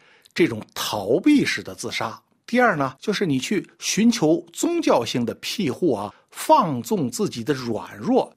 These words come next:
把自己无保留地交代给外部的世界，这仍然呢是逃避，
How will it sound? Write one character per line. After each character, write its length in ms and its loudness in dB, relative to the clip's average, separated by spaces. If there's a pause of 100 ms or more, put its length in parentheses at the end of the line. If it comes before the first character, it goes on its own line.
把 140 -2
自 180 -4
己 360 -10
无 260 0
保 240 -2
留 220 -4
地 200 -6 (140)
交 340 2
代 220 0
给 220 -8
外 240 0
部 120 -6
的 120 -4
世 180 -4
界， 240 -2 (220)
这 140 4
仍 300 0
然 220 2
呢 220 -2
是 280 -6 (140)
逃 260 -4
避， 240 -2